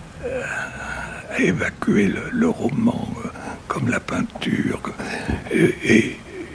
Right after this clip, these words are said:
il, il est certain qu'à ce point de vue-là, la crise est profonde. Mais ce qu'il y a aussi, n'est-ce pas, ce, ce que Dostoïevski avait décrit, des,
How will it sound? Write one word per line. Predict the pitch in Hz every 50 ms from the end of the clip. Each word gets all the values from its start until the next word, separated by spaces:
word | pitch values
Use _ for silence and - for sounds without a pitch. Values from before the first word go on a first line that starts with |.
| - - - - - - - - 294 233
il, | 180 - - - -
il | - 220 -
est | - -
certain | - - - - - - - -
qu'à | - -
ce | -
point | - - -
de | - -
vue-là, | 226 - - -
la | - 139 -
crise | - - - - - 208 208 - - - - - - - - - -
est | 359 - -
profonde. | - - - - - - - - - - - - - - - - - - - - - - - - - - - - - - - - - - - - - - - - - - - - - - -
Mais | 175 269 285 - - 302 381 - - - - - - - - - - - - - - - - - - - - - - - - - - - - - - - - - - 359 349 359
ce | - - - - -
qu'il | - - - - -
y | - -
a | 95
aussi, | - - - - - - - - 151 147
n'est-ce | 147 - - 101
pas, | - - -
ce, | - - - - - - - - - -
ce | - - - -
que | - - - - - - - -
Dostoïevski | - - - - - - - - - - - - - - - - - - - - - - - - - - - - - - - -
avait | - - - - - - - - -
décrit, | - - - - - - - - - - - 220 -
des, | - - - -